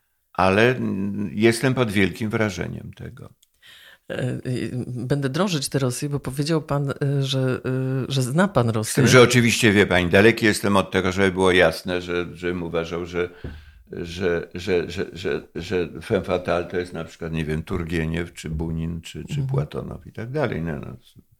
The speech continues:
Speaker 1: wielkie, wielkie nazwiska, wielkie osiągnięcia. Ja uważam, że w ogóle takiej literatury,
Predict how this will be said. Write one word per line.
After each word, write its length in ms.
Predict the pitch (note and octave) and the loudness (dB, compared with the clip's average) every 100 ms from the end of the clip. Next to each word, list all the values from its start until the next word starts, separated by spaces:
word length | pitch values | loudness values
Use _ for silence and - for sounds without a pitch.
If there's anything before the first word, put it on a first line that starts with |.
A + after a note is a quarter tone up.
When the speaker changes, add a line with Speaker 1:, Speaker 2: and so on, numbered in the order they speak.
| _ _ _ _ _ - | _ _ _ _ _ -8
Speaker 1:
wielkie, 500 | E2+ D#2 - C#2+ - | -8 -8 -8 -10 -10
wielkie 320 | A2 G2 F#2 F2 | -4 -4 -2 -4
nazwiska, 520 | F2 E2 E2+ - E2 | -4 -6 -10 -8 -6
wielkie 300 | E2 D#2 E2 | -6 -8 -10
osiągnięcia. 540 | E2 G#2 B2 A#2+ - | -8 -4 -2 -2 -2
Ja 80 | E2 | -4
uważam, 360 | E2 F2+ E2+ F#2 | 0 -2 -2 -4
że 120 | F#2 | -2
w 80 | A#2+ | -2
ogóle 260 | A#2 D#2+ - _ - - _ | 2 0 0 _ -20 -20 _
takiej 340 | - C#3 A2+ F#2 | 0 2 4 2
literatury, 880 | F#2 - F2+ F2+ F#2 F#2+ F2 F2 | 2 0 0 0 -2 -2 -2 -2